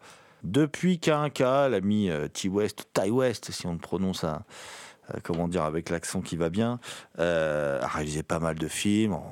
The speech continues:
on en a parlé, euh, régulièrement dans, dans, dans l'émission.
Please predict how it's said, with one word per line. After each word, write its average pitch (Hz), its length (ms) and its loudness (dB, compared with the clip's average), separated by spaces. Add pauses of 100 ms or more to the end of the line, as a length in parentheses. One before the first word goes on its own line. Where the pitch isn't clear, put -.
(320)
on 80 100 -8
en 64 60 -8
a 60 60 -6
parlé, 90 680 -2
euh, 71 260 -4
régulièrement 85 640 -2
dans, 67 160 -6
dans, 80 180 -4
dans 87 160 -4
l'émission. 82 520 -2